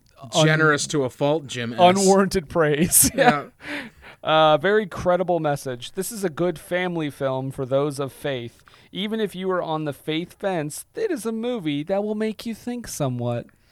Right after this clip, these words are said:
Speaker 1: I liked it because the storyline asks ques-, asks questions, um, and lets the characters figure it out without being in your face about Jesus." Wrong.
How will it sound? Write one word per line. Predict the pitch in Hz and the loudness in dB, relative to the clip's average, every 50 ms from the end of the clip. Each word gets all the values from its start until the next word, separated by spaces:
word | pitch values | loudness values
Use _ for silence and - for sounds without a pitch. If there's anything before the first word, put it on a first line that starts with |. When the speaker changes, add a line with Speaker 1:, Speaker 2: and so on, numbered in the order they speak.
| _ - _ _ _ _ _ _ _ _ _ _ - | _ -20 _ _ _ _ _ _ _ _ _ _ 2
Speaker 1:
I | 185 | 2
liked | 202 208 220 208 208 - 208 | 4 4 4 2 0 -2 -8
it | 202 175 | -10 -10
because | 185 170 190 190 160 151 | -8 -4 -4 -4 -2 -4
the | 156 | -8
storyline | 156 - - - 185 185 185 180 175 170 160 160 160 156 147 | -10 -8 -4 -2 0 0 0 0 0 0 0 0 -2 -4 -6
asks | 151 151 151 156 - - - - | -8 -8 -8 -8 -8 -8 -12 -12
ques-, | - - - 185 185 190 - - - - - | -12 -8 2 2 2 2 2 -4 -12 -10 -4
asks | 160 165 190 202 - - 175 | -2 0 0 0 -2 -6 -10
questions, | - - - 196 185 185 - - - 131 123 135 160 190 - - _ _ _ _ _ _ | -8 -2 2 2 2 2 0 -4 -6 -6 -4 -4 -8 -10 -12 -14 _ _ _ _ _ _
um, | - 175 170 170 170 165 170 196 | -2 0 2 2 2 0 0 -4
and | 185 180 | -4 -2
lets | 196 220 220 - | -2 -2 -4 -6
the | - - | -10 -14
characters | 214 - - 208 208 202 196 - 208 202 190 - | -12 -10 -8 -6 -6 -6 -8 -10 -12 -12 -12 -14
figure | _ - 208 196 214 208 196 | _ -10 -10 -6 -4 -4 -2
it | 196 185 | -2 0
out | 160 135 131 139 135 - | 2 2 0 0 -2 -4
without | 151 147 135 156 - 175 180 175 | -6 -4 0 2 2 2 0 -2
being | 170 165 165 160 156 156 156 | -4 -4 -4 -2 -4 -4 -4
in | 151 147 | -6 -6
your | 147 147 | -6 -8
face | 139 - - 135 139 135 - - | -8 -6 -4 -4 -4 -4 -6 -4
about | 123 135 131 127 | -2 -2 -2 -2
Jesus." | 123 135 135 131 120 104 107 101 - - - | -4 -8 -10 -8 -8 -10 -12 -14 -16 -14 -8
Wrong. | 123 123 117 110 107 110 107 | -6 -4 -4 -4 -6 -8 -12